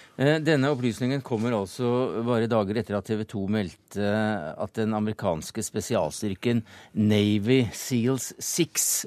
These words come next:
gikk til, eh, angrep mot en villa i Mogadishu i, i Somalia, og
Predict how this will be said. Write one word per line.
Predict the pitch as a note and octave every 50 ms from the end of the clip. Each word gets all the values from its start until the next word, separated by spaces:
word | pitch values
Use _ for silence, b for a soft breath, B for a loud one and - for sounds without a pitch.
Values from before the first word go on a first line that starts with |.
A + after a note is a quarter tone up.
| - -
gikk | B2 A#2+ A2+ - - -
til, | - C3+ C3 B2 B2 A#2+
eh, | C3 C3 C3 C3
angrep | C3 A#2+ G2+ F#2 G2+ A#2 A2+ G2+ A#2+
mot | A2 A2 G#2+ G#2 G2 - A#2
en | A2 G#2+
villa | G2+ G2+ F#2 A2 A2+ A2
i | A2 G#2+ G#2
Mogadishu | G#2 G#2 G#2+ A2+ G#2+ G#2 - - A#2
i, | A2+ G#2+ A2 A2 A2 A2 G#2+ - F2 G#2+
i | G2+ G2+
Somalia, | - A2+ A2 G#2+ G#2 G#2+ A2+ C#3 E3+ E3+ B B B B B B B B B
og | C3